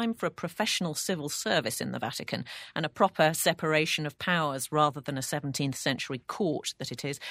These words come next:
Others saying it's time for really serious reform, uh, a, a, a sort of decentralization of the church. So it will be interesting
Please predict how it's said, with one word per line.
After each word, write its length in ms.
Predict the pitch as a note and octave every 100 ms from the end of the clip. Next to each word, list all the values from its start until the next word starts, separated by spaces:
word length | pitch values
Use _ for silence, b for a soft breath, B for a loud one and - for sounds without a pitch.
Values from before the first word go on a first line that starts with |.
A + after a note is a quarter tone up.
| B B
Others 180 | G3+ A#3+
saying 220 | A3 G3
it's 120 | F#3
time 240 | - F#3+ F#3+
for 140 | F3
really 440 | D3+ E3 A#3 F3 D#3+
serious 720 | - C#4+ D4 F#3 C3 - -
reform, 540 | B2+ - - D#3+ G3+ B B B
uh, 300 | E3 D#3 D#3+ D#3 -
a, 20 |
a, 240 | D3 D3 C#3+
a 80 | E3
sort 180 | - F3
of 120 | C#3+ D3
decentralization 1160 | G#3 G3+ - F3 E3 D3 C#3 C#3+ E3+ F3 - C#3+
of 80 | -
the 80 |
church. 340 | B2+ C#3 A#2 -
So 120 | -
it 20 |
will 60 | D#3
be 120 | D#3
interesting 580 | E3+ F3 F3 - D3